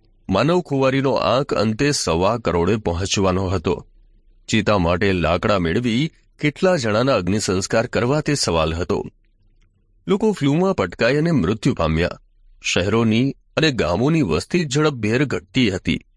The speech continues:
હિન્દુઓ મૃતદેહનો હંમેશા અંતિમ સંસ્કાર કરે, પરંતુ અગ્નિ દેવા માટે કુટુંબમાં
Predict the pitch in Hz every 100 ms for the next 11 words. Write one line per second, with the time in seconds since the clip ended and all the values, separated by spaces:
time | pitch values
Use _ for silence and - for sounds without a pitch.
0 | _ _ _ _ - 127 170 185 147 120
1 | 117 147 151 98 101 120 - 113 123 113
2 | 123 117 92 92 110 101 95 85 - _
3 | _ _ _ _ - 180 156 143 120 120
4 | 120 107 110 95 87 - 123 101 92 120
5 | 123 143